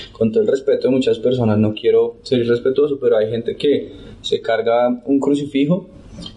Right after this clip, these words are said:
y por, solo porque tiene colgado un crucifijo cree que está protegido. Y es lindo tener un crucifijo, o sea,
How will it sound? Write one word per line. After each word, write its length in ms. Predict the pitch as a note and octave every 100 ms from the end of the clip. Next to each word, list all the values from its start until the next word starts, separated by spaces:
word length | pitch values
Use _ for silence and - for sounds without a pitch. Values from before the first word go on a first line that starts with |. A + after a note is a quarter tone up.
| -
y 100 | C3 C3
por, 280 | - B2 A#2+
solo 240 | B2+ C3
porque 360 | C#3 C#3 C#3+ C3 -
tiene 220 | - A#2 A2+
colgado 300 | C3 B2 A2
un 60 |
crucifijo 420 | A2+ A#2+ B2+ A2+ -
cree 200 | A#2 G#2+
que 80 | B2
está 220 | - A2+
protegido. 640 | G#2+ A2 G#2 B2 C#3 - - - - - - - - - - - - -
Y 100 | A#2
es 120 | A2
lindo 340 | A#2+ E3+ G3
tener 200 | C3+ B2
un 80 | A#2
crucifijo, 480 | A#2 B2 B2 D#3 C#3
o 60 | G#2+
sea, 340 | G#2 G2+